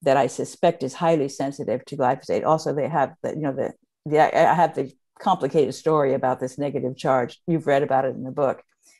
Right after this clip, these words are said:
but paps synthase matches it very well. And paps synthase is essential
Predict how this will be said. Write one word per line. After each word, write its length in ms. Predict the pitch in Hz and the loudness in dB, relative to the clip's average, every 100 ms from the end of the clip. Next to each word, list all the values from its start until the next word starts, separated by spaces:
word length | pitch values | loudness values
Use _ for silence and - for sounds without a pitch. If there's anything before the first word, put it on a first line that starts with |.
| _ _ | _ _
but 240 | 143 135 _ | -2 -2 _
paps 260 | - 180 180 | 4 4 4
synthase 540 | - 160 156 104 - | -6 -6 -4 -6 -4
matches 380 | 143 135 135 139 | -4 -4 -4 -8
it 140 | - - | -10 -4
very 220 | 131 131 | -2 -2
well. 340 | 131 123 120 - - _ _ | -2 -2 -4 -12 -20 _ _
And 120 | 143 | -2
paps 220 | 190 170 - | 2 2 2
synthase 460 | 175 165 139 139 | -4 0 -2 0
is 160 | 143 143 | -4 -6
essential 680 | 139 - 170 180 120 95 | -8 -4 -2 -2 -4 -4